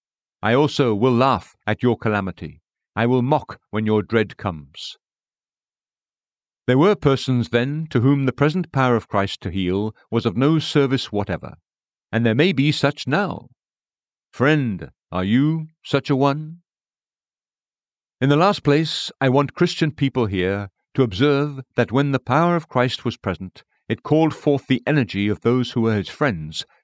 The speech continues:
to work while that power was manifest. My dear brethren,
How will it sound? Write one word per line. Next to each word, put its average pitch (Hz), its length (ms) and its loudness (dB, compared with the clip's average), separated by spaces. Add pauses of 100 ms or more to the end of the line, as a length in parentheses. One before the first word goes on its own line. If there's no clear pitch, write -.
to 120 100 0
work 123 420 0 (160)
while 123 300 0
that 107 240 -4
power 110 340 0 (100)
was 107 160 -6
manifest. 78 640 -8 (1040)
My 120 120 2
dear 156 180 4
brethren, 90 540 -4